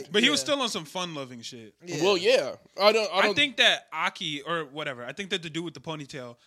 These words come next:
Speaker 2: I said this in my review that I posted on YouTube. Even when he beat his ass in the alley,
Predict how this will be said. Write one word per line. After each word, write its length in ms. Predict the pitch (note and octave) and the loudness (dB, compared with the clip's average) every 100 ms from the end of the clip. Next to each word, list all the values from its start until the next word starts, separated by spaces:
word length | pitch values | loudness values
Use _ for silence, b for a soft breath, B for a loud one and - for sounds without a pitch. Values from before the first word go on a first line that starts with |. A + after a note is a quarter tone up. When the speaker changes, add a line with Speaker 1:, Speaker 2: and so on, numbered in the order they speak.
| b D#3 | b -4
Speaker 2:
I 160 | D#3 | -4
said 220 | D3+ F#3 | -2 -6
this 160 | E3 D#3 | -8 -10
in 80 | E3 | -8
my 100 | C#3+ | -8
review 320 | C3 B2 D3+ | -8 -8 -10
that 140 | C3+ | -10
I 40 | A#2 | -12
posted 280 | C3+ A#2+ A#2 | -12 -14 -16
on 80 | |
YouTube. 420 | A#2 C#3 - A#2 G2+ _ _ _ _ _ _ _ _ _ _ _ - | -12 -12 -12 -14 -16 _ _ _ _ _ _ _ _ _ _ _ -2
Even 240 | F#3+ G#3 | 0 0
when 100 | G3+ | -2
he 100 | F3 | -4
beat 260 | A#2+ E3 E3 | -6 -6 -6
his 160 | D3+ | -4
ass 240 | D3 C3+ C#3+ | -6 -6 -10
in 60 | |
the 120 | A#2+ A2 | -12 -12
alley, 280 | A2+ G2 | -12 -14